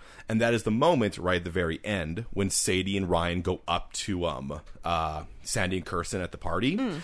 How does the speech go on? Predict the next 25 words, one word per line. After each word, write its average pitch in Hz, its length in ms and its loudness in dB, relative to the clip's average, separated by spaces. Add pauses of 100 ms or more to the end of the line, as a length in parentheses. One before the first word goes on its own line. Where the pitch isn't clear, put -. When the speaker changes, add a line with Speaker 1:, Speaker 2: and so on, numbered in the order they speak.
(160)
Speaker 1:
and 123 160 2
Sadie 156 280 4
says, 143 480 4 (260)
"So 226 220 6
this 220 240 4
is 233 120 2
your 226 120 4
family." 135 720 6 (320)
Which 151 140 8
is 139 60 2
a 151 60 10
weird 123 220 6
thing 120 100 4
for 110 100 4
her 117 60 8
to 110 60 6
say 110 200 4
'cause - 140 2
she 170 140 2
knows 117 380 12
his 98 180 2
background 92 540 4
and 92 180 0
knows, 95 420 6
like, 90 400 0